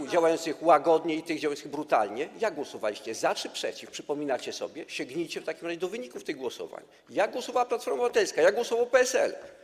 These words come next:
Jak głosowaliście wobec naszych propozycji wówczas przedłożonych, aby dać sądom i prokuratorom lepsze narzędzia, inne niż kary, tak jak środki karne, które pozwalałyby w sposób skuteczny izolować sprawców, którzy już wyjdą po odbyciu kary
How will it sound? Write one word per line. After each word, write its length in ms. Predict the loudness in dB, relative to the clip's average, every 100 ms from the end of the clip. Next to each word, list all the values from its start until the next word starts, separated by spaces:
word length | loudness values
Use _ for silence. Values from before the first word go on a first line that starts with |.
| -20 -20 -20 -20 -20 -10
Jak 200 | -2 -2
głosowaliście 520 | -2 -4 2 2 0 -2
wobec 260 | -2 -2
naszych 260 | -4 -4 -4
propozycji 580 | -6 -4 -6 -4 -6 -6
wówczas 360 | -4 -2 -2
przedłożonych, 680 | -4 -4 -2 2 0 0 2
aby 320 | 2 2 0 -4 -18 -10
dać 340 | 4 4 4 2
sądom 400 | 4 4 4 -2
i 40 |
prokuratorom 720 | -4 -6 0 0 0 0 0 -2 -14 -20 0
lepsze 340 | 6 6 6 4
narzędzia, 480 | 4 6 4 4
inne 360 | 0 0 2 2
niż 180 | 2 0
kary, 360 | 0 0 -2
tak 200 | -4 0
jak 120 | 0 2
środki 440 | 6 6 4 -4
karne, 380 | 4 4 4 -4
które 200 | -6 -6
pozwalałyby 840 | -4 -2 4 6 6 4 0 -2
w 40 |
sposób 300 | -2 -8 -8
skuteczny 480 | -10 -6 -2 -2 -2
izolować 680 | -6 0 4 6 6 6 4
sprawców, 500 | 2 2 2 2 -4
którzy 200 | -6 -8
już 160 | -8 -2
wyjdą 480 | 0 2 2 0
po 200 | 2 2
odbyciu 420 | 2 -2 -6 -6 0
kary 400 | 6 8 6